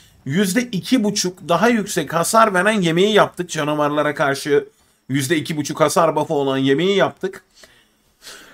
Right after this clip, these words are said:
<coughs> Bununla beraber çiftliğe geldik. Çiftliği bir miktar geliştirdim. Çiftliği bir miktar geliştirdikten sonra videoya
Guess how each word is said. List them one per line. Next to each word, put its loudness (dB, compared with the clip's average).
<coughs> 0
Bununla 0
beraber 4
çiftliğe -2
geldik. -2
Çiftliği 0
bir -2
miktar 0
geliştirdim. -2
Çiftliği -4
bir -4
miktar -2
geliştirdikten -4
sonra 0
videoya 2